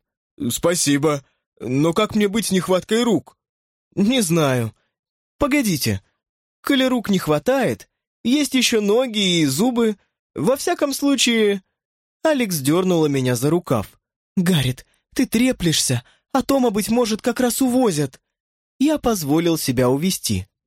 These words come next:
«Мне показалось, тебя нужно выручать». — заметила девушка. «Ну, иногда полезно быть грубым. Моя матушка учила меня, что хорошие манеры прежде всего. Сюда».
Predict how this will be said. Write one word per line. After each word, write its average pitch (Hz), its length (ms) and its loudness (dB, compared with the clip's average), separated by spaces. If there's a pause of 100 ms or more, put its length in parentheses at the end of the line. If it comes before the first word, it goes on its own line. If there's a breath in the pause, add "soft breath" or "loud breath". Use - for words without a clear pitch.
(100)
«Мне 170 220 2
показалось, 165 600 0
тебя 165 240 0
нужно 170 260 0
выручать». — 180 600 -2 (440)
заметила 135 640 0
девушка. 101 600 -2 (560)
«Ну, 254 540 2 (300)
иногда 220 400 2
полезно 214 520 0
быть 160 220 -2
грубым. 127 500 0 (640)
Моя 156 340 2
матушка 170 500 -2
учила 220 420 0
меня, 190 260 0
что 156 180 -2
хорошие 147 440 0
манеры 156 420 2
прежде 175 380 -2
всего. 156 500 0 (540)
Сюда». 180 420 0